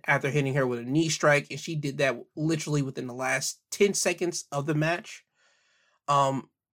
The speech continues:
so everybody here, they played their role. Oh yeah, I forgot. Blair, as I said, she was a le-, uh, vet. Lash Legend, she played a powerhouse. Fallon and Tiffany Stratton, they're in a rivalry right now, so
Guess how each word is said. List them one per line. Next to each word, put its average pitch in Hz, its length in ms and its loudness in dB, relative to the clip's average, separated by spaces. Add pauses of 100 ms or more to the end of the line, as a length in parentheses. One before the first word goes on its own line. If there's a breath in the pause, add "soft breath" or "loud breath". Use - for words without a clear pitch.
so 190 440 4 (440)
everybody 196 500 4
here, 185 140 6
they 165 100 4
played 160 200 2
their 156 80 4
role. 139 260 0
Oh 185 120 2
yeah, 131 200 0
I - 20 -6
forgot. 127 360 -6 (480 soft breath)
Blair, 185 440 2
as 151 120 2
I 151 40 2
said, 135 220 0
she - 120 -2
was 147 120 2
a 139 40 2
le-, 127 200 0 (100)
uh, 123 280 -6
vet. 127 400 -8 (520)
Lash 147 280 6
Legend, 175 400 4
she 156 160 -4
played 143 240 2
a 147 40 -4
powerhouse. 135 760 -2 (340)
Fallon 185 440 4
and 151 140 -2
Tiffany 156 280 -2
Stratton, 156 420 2
they're 147 140 4
in 165 180 0
a 139 80 2
rivalry 151 440 4
right 147 200 4
now, 147 220 -2
so 139 320 -4